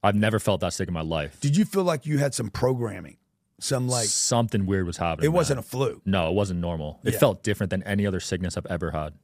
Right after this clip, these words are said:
Speaker 2: Me too, man.
Speaker 1: Like
Speaker 2: We, you and I have never talked about this.
Speaker 1: No, never.
Speaker 2: Okay. Mine felt like, this is January, we just left Ve-,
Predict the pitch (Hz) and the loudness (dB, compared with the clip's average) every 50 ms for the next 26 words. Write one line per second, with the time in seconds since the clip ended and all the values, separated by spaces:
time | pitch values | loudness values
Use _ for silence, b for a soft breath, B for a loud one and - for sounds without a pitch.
0 | _ - 127 131 117 - - 117 104 - - - - _ _ _ _ _ _ _ | _ -4 -4 -4 -4 -4 -6 -8 -8 -10 -14 -20 -20 _ _ _ _ _ _ _
1 | _ _ _ _ _ _ _ - 82 87 139 160 202 175 165 190 202 190 180 175 | _ _ _ _ _ _ _ -2 -2 2 4 4 4 4 6 6 6 6 4 2
2 | 151 127 139 156 160 160 151 - 147 143 127 - 131 113 98 95 - 87 - - | 2 0 0 -2 -2 0 0 2 0 0 0 -2 -6 -6 -6 -8 -10 -16 -16 -14
3 | - - - 90 92 92 73 65 76 80 90 92 92 76 71 69 - - _ - | -14 -6 -2 0 0 0 0 -2 -4 -2 -2 -2 -2 -2 -6 -10 -12 -14 _ -4
4 | 123 117 104 120 110 - b b b b b b b b b b - 131 131 143 | -4 -2 -2 -4 -6 -6 b b b b b b b b b b 0 2 4 6
5 | 160 180 214 233 240 - - 190 170 156 139 143 143 131 120 117 - - - _ | 6 6 6 4 0 0 -2 -2 -2 -2 -2 -2 -2 -2 -2 -2 -6 -10 -20 _
6 | _ 151 135 131 131 110 - - - 135 135 151 170 196 208 180 160 156 147 143 | _ -2 -2 0 -2 -4 -4 -6 -4 0 0 2 2 2 2 4 4 4 4 2
7 | 131 139 143 127 156 165 - 160 156 160 - - 131 117 123 | 0 -2 -2 0 -2 -2 0 0 -2 -2 0 -2 -2 -2 -2